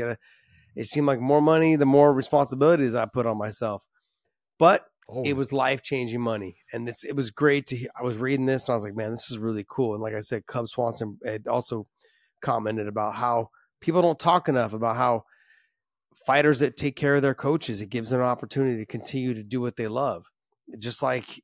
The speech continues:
Speaker 1: you, just like them training you to do what you love. It's the same thing. You guys are two peas in a pod. You guys work together. You guys make each other better. And, uh, it's great to see, 'cause Eric's a great guy, man.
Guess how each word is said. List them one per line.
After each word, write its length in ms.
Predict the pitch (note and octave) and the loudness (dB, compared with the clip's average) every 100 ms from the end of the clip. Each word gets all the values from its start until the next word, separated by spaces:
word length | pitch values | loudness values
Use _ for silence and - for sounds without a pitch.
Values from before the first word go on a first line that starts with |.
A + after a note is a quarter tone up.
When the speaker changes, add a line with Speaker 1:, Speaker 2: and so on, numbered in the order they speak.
| _ | _
Speaker 1:
you, 520 | G2+ C3 D#3 G2+ G#2 _ B2+ | -8 0 0 0 -6 _ -10
just 140 | A2 | -4
like 160 | B2 A2 | -4 0
them 180 | C3+ C#3 | 0 0
training 480 | - D3+ D3 C#3 A#2+ | -2 0 2 2 4
you 360 | D#3+ D3+ A2 - - | 4 4 2 -8 -12
to 100 | A2+ | -4
do 160 | B2+ | -2
what 180 | B2 - | -2 -2
you 120 | F3+ | 0
love. 280 | C#3+ G2+ F2+ _ _ _ | 2 0 -4 _ _ _
It's 160 | C3 - | -10 -6
the 60 | B2+ | -4
same 320 | - C#3+ B2+ | -2 0 0
thing. 400 | D3+ D3+ F#2+ G2 | -2 -2 -4 -10
You 100 | A2+ | -4
guys 280 | C#3 C3+ A2 A#2 | -2 -2 -4 -8
are 140 | B2 - | -10 -6
two 160 | D3 | -6
peas 240 | - D3 C3+ | -4 -4 0
in 60 | |
a 80 | C#3 | -2
pod. 320 | - C#3 C#3+ | 0 -2 0
You 80 | A#2+ | -2
guys 180 | B2 G#2+ | -4 -2
work 200 | D3 - | -4 -4
together. 440 | D3 D#3 D3+ D3 _ - - _ C#3 | 0 2 2 0 _ -20 -20 _ -4
You 80 | B2+ | -2
guys 200 | B2+ B2 | -2 -4
make 160 | B2+ | -8
each 140 | A#2+ D3 | -6 -2
other 140 | C3+ | -2
better. 380 | A#2+ D#3+ A#2 - _ _ _ _ _ _ | -2 -2 -2 -6 _ _ _ _ _ _
And, 240 | A2+ A#2 B2 | -6 -2 2
uh, 320 | A#2+ A2+ - | 2 2 -2
it's 160 | A#2+ - | -6 -6
great 260 | - B2 | -6 -6
to 80 | - | -8
see, 180 | - A2+ | -10 -10
'cause 200 | - A2 | -10 -12
Eric's 340 | C3 D#3 D3+ - | -6 -2 -2 -2
a 60 | |
great 300 | G#2 A2 G2 | -10 -10 -10
guy, 180 | G#2 F#2 | -10 -12
man. 240 | F#2 E2+ | -14 -20